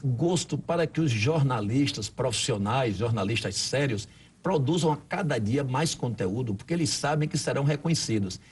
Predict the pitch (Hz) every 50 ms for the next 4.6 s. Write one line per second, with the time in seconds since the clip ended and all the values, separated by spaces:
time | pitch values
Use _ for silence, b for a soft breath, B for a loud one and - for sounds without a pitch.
0 | B B _ - 240 233 - 285 285 262 226 - - 151 - 107 110 113 104 110
1 | 101 90 98 123 123 110 - - 110 110 101 107 104 123 156 - 208 202 170 B
2 | B B B B B B - - 208 220 - - 185 175 151 113 123 131 156 185
3 | - - - - - - - - - - 170 165 165 170 196 226 214 - - -
4 | - 165 - - - 151 147 160 160 - -